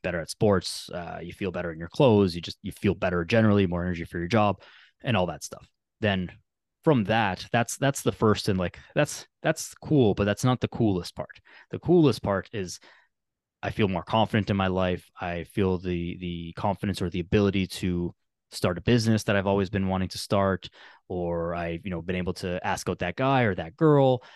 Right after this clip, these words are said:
and, and those kind of things where it's like, now the, the stuff that, the confidence, the strength, the ability, the, the intangible lessons that you've taken from the gym, they start to apply from, to the rest of your life. And I think that is the biggest way that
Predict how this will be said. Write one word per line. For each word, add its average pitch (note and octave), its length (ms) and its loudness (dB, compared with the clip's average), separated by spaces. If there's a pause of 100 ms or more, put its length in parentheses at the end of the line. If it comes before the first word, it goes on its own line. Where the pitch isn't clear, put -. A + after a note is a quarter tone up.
(120)
and, F2+ 380 -4
and G2+ 180 0
those A#2+ 240 2
kind G2+ 180 -2
of F#2 100 -2
things F#2 360 -4
where F#2+ 220 -2
it's - 160 -6
like, G2+ 240 -4
now A#2 260 0
the, A#2 180 -6
the G#2 120 -4
stuff A#2+ 360 -2
that, A#2 200 -2
the G2+ 80 -10
confidence, A2 580 0
the F#2 140 -2
strength, G#2 560 0
the G2 100 -4
ability, G2 480 0
the, F2 340 -4
the F2+ 260 -8 (260)
intangible A2+ 600 0
lessons G2+ 320 -2
that F#2+ 80 -6
you've F#2 160 -10
taken G2+ 300 -6
from F2+ 120 -8
the F2 60 -8
gym, G2+ 300 -4 (300)
they F#2+ 60 -8
start B2 220 0
to A#2 100 -2
apply F#2+ 340 -4
from, E2+ 420 -8 (160)
to B2 100 0
the G#2 120 2
rest F2+ 300 -2
of F2 100 -4
your E2+ 160 0
life. D#2 320 -14 (760)
And A2+ 80 2
I G#2 40 2
think D3+ 260 0
that G#2 220 2
is F#2 120 -2
the F#2 80 -2
biggest F2+ 440 0
way F2 300 -2
that D#2+ 240 -10